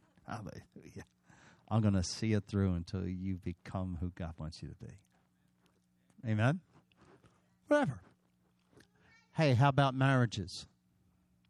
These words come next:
How about the fruit of the Spirit in one of the most important places in the Christian home?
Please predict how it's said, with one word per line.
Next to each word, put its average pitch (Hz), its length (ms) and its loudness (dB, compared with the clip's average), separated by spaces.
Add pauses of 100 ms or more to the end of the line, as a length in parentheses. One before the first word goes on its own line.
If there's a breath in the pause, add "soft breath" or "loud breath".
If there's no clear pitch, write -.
(1700)
How 120 60 -2
about 131 220 2
the 131 80 4
fruit 120 240 6
of 117 80 2
the 113 100 2
Spirit 110 540 -2
in 107 80 -6
one 110 100 -2
of 107 60 0
the 107 80 0
most 104 180 0
important 117 400 -4
places 101 400 -4
in 101 80 -8
the 92 80 -4
Christian 95 400 -4
home? 95 220 -6